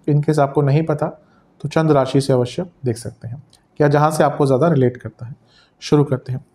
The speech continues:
चंद्रमा आपके दसवें भाव में रहेंगे यानी कि मिथुन में। अ, इक्कीस अक्टूबर शाम के छः बजे ये हो जाएगा और चौबीस अक्टूबर सुबह के एक बजे तक उनका प्रवास यहीं पर रहेगा। चंद्रमा का दसवें भाव में आना वैसे अच्छा ही होता है।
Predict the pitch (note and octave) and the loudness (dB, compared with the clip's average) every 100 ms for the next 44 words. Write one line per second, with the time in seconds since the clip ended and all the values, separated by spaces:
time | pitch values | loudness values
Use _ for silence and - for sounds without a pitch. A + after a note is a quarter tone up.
0 | _ _ _ - D#3+ F3 F#3+ F#3 G#3 E3 | _ _ _ -2 2 4 4 2 2 2
1 | D3+ - F#3+ E3 D#3+ E3+ F3 D#3+ D#3+ D#3+ | 2 4 2 4 2 4 4 2 2 2
2 | D#3 D#3+ D3 C#3 E3 D3 E3 - _ _ | 2 2 2 0 0 0 -2 -8 _ _
3 | _ _ _ D3 C#3 C#3+ - - - E3 | _ _ _ 0 2 2 -2 -12 -6 -2
4 | - F#3+ F#3 F#3+ F#3 F#3+ F3 D#3+ E3+ F3 | 0 2 2 2 2 2 2 2 2 0
5 | F3 E3+ E3+ E3 D#3 D3 D3 C#3+ D3+ - | 2 4 4 4 4 4 4 2 -2 -8
6 | _ _ _ _ _ - D#3+ D#3+ E3+ E3 | _ _ _ _ _ -2 -2 2 2 4
7 | G3 G3 G3 F3+ G3 G3+ E3 D3+ D#3+ F#3 | 2 2 2 2 2 2 0 2 2 2
8 | G3+ G3 G3 F3+ F#3 D#3+ D#3 D#3+ D#3 C#3+ | 2 4 4 4 2 2 2 2 2 2
9 | D3+ D3+ C3 D3 F#3+ C#3 C3 C3 B2+ B2 | 2 0 0 0 0 -2 -2 -4 -6 -6
10 | B2+ C#3 _ _ _ _ _ _ _ - | -8 -12 _ _ _ _ _ _ _ -2
11 | D#3+ F3 G3+ G3+ F3+ A3+ - _ E3 C#3 | 0 2 2 2 0 -2 -10 _ -2 0
12 | D3 F3+ E3 D#3 E3+ E3 D#3+ E3 D#3+ D3 | 2 2 4 4 4 4 4 2 2 0
13 | - D3+ D#3 D3+ D3+ D3 E3 | 0 0 0 0 0 -2 -2